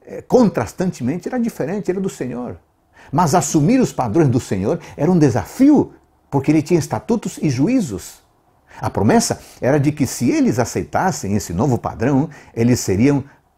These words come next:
prósperos e viveriam bem. Este capítulo trata especificamente da proibição da intimidade sexual em certas relações familiares.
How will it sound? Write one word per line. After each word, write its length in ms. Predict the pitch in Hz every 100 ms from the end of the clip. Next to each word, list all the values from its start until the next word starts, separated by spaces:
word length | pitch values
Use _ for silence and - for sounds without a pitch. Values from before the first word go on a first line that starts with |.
| -
prósperos 680 | 175 165 - 98 82 - - _
e 200 | 135 156 -
viveriam 600 | 113 107 101 113 151 151 - _ _ _ -
bem. 380 | - - 85 - _ _ _ _ _ _ _ _ _ - - -
Este 200 | - 233 226
capítulo 540 | 127 151 151 92 80 - _ -
trata 380 | 143 143 -
especificamente 920 | 104 - 131 214 - 110 123 156 147
da 160 | 95 98
proibição 920 | - - 151 156 107 87 - 185 202
da 300 | 135 117 113 - -
intimidade 600 | 151 185 175 139 98 135
sexual 580 | 131 143 - 113 110 131 - -
em 120 | 151
certas 420 | 117 - 180 175 127
relações 440 | 117 104 147 147
familiares. 960 | - 160 151 107 113 90 85 - -